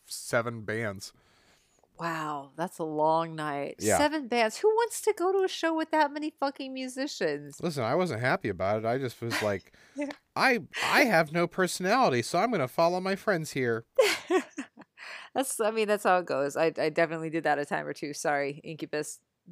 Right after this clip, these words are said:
Speaker 2: show. Uh, that was a good show, but all the people beforehand I did not
Speaker 1: Yeah.
Speaker 2: wanna see. I was there for Incubus, though. But, um,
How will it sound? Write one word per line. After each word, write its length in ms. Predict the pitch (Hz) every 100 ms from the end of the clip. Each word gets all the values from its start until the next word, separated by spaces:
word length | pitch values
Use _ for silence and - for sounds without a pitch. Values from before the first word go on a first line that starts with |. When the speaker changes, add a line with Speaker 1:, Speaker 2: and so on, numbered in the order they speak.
| 156
Speaker 2:
show. 340 | 180 135 147 - -
Uh, 180 | - 226
that 200 | 202 262
was 100 | 254
a 60 | 226
good 160 | 214 202
show, 200 | 233 185
but 140 | 180
all 180 | 170 185
the 80 | 180
people 300 | 214 190 165
beforehand 580 | 170 - 160 156 143
I 40 | 143
did 160 | 143 147
not 140 | 156
Speaker 1:
Yeah. 100 | 101
Speaker 2:
wanna 140 | 80
see. 400 | 143 - 107 131 -
I 80 | 147
was 120 | 147 151
there 80 |
for 120 | 151 151
Incubus, 420 | 143 135 139 -
though. 180 | 143 143
But, 280 | 170 165 - - - - -
um, 400 | 214 208 190